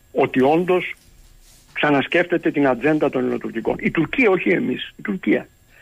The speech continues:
Άρα αυτή τη στιγμή να δείξουμε ότι όλα είναι κανονικά. Απλά και μόνο, θα το πω απλά για να έχουμε το κεφάλι μας ήσυχο, γιατί κάποιοι κυβερνώντες έτσι φαίνεται σκέφτονται,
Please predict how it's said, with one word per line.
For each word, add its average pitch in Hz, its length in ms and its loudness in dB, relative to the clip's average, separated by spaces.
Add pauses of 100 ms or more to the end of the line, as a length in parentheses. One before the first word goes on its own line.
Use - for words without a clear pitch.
(140)
Άρα 180 280 2
αυτή 175 400 0
τη 190 120 0
στιγμή - 480 -4 (340)
να 135 200 2
δείξουμε 180 360 -2
ότι 160 140 2
όλα 190 180 4
είναι 180 120 2
κανονικά. 135 640 0 (340)
Απλά 156 260 0
και 170 120 -2
μόνο, 147 460 2
θα 139 100 -2
το 135 100 2
πω 147 140 2
απλά 139 240 2
για 131 100 0
να 135 60 0
έχουμε 147 160 0
το 131 80 0
κεφάλι 139 300 0
μας 123 180 -4
ήσυχο, 131 280 -2
γιατί 135 160 0
κάποιοι 143 380 -2
κυβερνώντες 131 440 0
έτσι 147 200 0
φαίνεται - 260 -6
σκέφτονται, - 520 -2